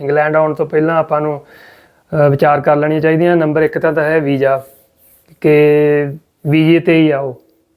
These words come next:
ਇਲੀਗਲ ਨਹੀਂ। ਇਲੀਗਲ ਬਹੁਤ ਸਾਰੀਆਂ ਸਮੱਸਿਆਵਾਂ, ਉਹ 'ਤੇ ਆਪਾਂ ਫਿਰ ਗੱਲ ਕਰਾਂਗੇ ਕਿ ਵਿਦੇਸ਼ਾਂ ਵਿੱਚ ਇਲੀਗਲ ਰਹਿਣ ਦੇ ਨਾਲ ਕੀ ਕੀ ਮੁਸ਼ਕਲਾਂ ਆਉਂਦੀਆਂ। ਤੇ ਵੀਜ਼ਾ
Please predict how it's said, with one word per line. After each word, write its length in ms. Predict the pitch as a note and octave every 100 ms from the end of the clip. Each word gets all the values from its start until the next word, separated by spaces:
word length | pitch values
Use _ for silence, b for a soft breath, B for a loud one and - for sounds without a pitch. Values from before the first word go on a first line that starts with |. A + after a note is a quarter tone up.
| _ _ _ _ _ D#3+
ਇਲੀਗਲ 440 | D#3+ D#3+ D3 D3
ਨਹੀਂ। 240 | C#3 C3+ C3+ _ _ _ -
ਇਲੀਗਲ 760 | E3+ F3+ E3+ D3+ E3+ E3+ E3 G3+
ਬਹੁਤ 360 | D#3+ D3+ D#3+
ਸਾਰੀਆਂ 280 | D#3+ D#3+ D#3+
ਸਮੱਸਿਆਵਾਂ, 680 | D3+ D#3 - C#3+ C#3 C3 C3 - _ _ _ _ _
ਉਹ 100 | D3+
'ਤੇ 140 | D3 E3
ਆਪਾਂ 180 | E3+
ਫਿਰ 200 | D#3 D#3
ਗੱਲ 200 | C#3 D3+
ਕਰਾਂਗੇ 500 | D3+ D#3+ E3 E3 F#3 - b b b b
ਕਿ 460 | D#3 D3 D3 C#3+ C#3+ D#3+ A3 _ _ _ _ _ _ _ _ _ _ _ -
ਵਿਦੇਸ਼ਾਂ 460 | D3+ D3 D3 E3+ D#3+
ਵਿੱਚ 140 | D#3
ਇਲੀਗਲ 600 | E3 D#3+ D#3+ D3+ E3 D#3 D#3 D#3 - - _ _ D4+ B3 _ _ _ - C#3+ - - D3
ਰਹਿਣ 280 | D3 D#3+
ਦੇ 80 | D#3
ਨਾਲ 200 | D#3 D3+
ਕੀ 200 | D3 D#3+
ਕੀ 160 | C#3 D3+
ਮੁਸ਼ਕਲਾਂ 380 | D3 C3+ D#3 D3
ਆਉਂਦੀਆਂ। 340 | C#3 C#3+ C#3 - _ b b b b b
ਤੇ 100 | F3
ਵੀਜ਼ਾ 360 | D#3 E3 E3